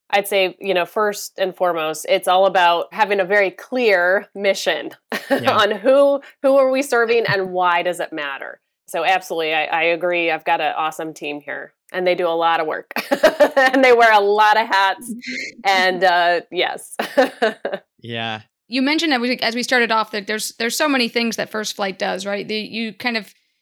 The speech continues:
Speaker 3: bucketed them into kind of the categories of kind of having that space and that community piece of it for entrepreneurs,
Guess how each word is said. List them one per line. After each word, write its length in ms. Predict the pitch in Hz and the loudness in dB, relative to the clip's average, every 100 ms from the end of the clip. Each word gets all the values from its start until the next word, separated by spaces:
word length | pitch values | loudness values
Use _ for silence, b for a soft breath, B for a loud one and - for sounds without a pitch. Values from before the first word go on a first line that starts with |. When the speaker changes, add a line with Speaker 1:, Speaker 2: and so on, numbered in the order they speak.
| _ _ | _ _
Speaker 3:
bucketed 420 | 233 254 262 220 | -4 -4 -2 -2
them 300 | 208 214 214 | -2 -2 -4
into 420 | - 220 202 220 | -6 -6 -6 -8
kind 180 | 208 214 | -8 -8
of 60 | 196 | -6
the 100 | 196 | -8
categories 560 | - 208 214 202 196 | -6 -6 -6 -6 -6
of 120 | 202 - | -8 -8
kind 140 | 214 | -8
of 60 | 208 | -4
having 320 | 220 214 220 | -4 -4 -6
that 180 | 196 - | -8 -8
space 400 | - 233 240 233 | -6 -2 -2 -4
and 120 | 220 | -6
that 160 | 196 - | -8 -8
community 500 | 220 226 226 214 208 | -6 -4 -4 -4 -8
piece 300 | - 208 208 | -8 -8 -8
of 100 | 196 | -8
it 140 | 196 | -8
for 120 | 214 | -8
entrepreneurs, 920 | 202 202 202 202 202 202 202 196 - | -8 -8 -10 -10 -8 -6 -6 -6 -10